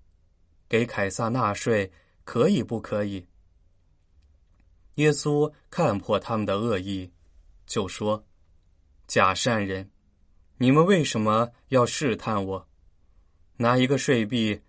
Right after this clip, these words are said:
给我看看。”他们便递给他一块德纳。耶稣对他们说：“这肖像和名号是谁的？”他们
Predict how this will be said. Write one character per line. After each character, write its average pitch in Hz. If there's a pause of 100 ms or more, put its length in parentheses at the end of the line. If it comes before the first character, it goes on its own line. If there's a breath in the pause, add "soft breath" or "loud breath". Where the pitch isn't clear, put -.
(120)
给 123
我 113
看 123
看。” 101 (1120)
他 180
们 151 (180 loud breath)
便 185
递 202
给 101
他 -
一 101
块 107 (220 soft breath)
德 101
纳。 131 (1300)
耶 110
稣 104 (180 soft breath)
对 110
他 123
们 104
说 110 (760)
：“这 165
肖 160
像 139
和 107
名 101
号 98
是 -
谁 95
的？” 101 (1000)
他 110
们 95